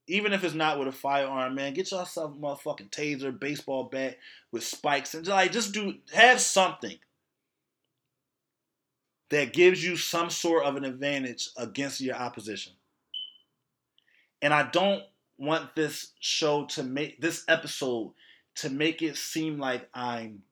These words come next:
directly coming at anybody. That's, I'm, I'm, I'm never doing that. I'm speaking to people as a whole with a message that, you know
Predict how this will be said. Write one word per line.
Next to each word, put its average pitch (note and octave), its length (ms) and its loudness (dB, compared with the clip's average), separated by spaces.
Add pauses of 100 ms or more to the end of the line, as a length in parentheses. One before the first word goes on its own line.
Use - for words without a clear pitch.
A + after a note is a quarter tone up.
directly C3+ 960 -2
coming D#3 440 -4
at A#2 300 -6 (120)
anybody. B2 580 2
That's, C#3 320 2
I'm, C3 180 -4 (240)
I'm, C3 280 -2 (320)
I'm C3 280 0
never F3 300 8
doing C#3 340 0
that. F2+ 200 -10 (1160)
I'm C3+ 160 0
speaking G3 480 0
to D3+ 340 2 (760)
people F#3 540 0
as C#3 200 4
a B2 100 -4
whole C3+ 680 0 (320)
with C3 180 -6
a A#2+ 60 -4
message B2+ 720 2 (680)
that, B2 440 0 (2750)
you C#3+ 100 -2
know A#2 540 -2